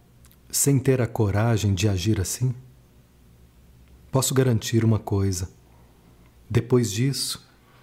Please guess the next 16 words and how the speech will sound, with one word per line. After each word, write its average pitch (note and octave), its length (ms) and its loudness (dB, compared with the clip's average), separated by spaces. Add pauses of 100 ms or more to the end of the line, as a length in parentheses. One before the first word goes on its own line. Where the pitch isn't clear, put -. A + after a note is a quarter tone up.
(300)
vocês D#3 320 2
terão D#3 560 2
uma C#3 180 4
antecipação B2+ 1160 0 (380)
do G2+ 160 0
novo B2 420 4
nascimento A#2+ 560 2
espiritual G#2+ 880 0 (440)
que - 100 0
fatalmente C#3 760 0
virá, B2 400 0 (320)
mais A#2 240 2
cedo C3 480 2
ou A#2 40 4
mais A2+ 260 0
tarde, F#2+ 500 -4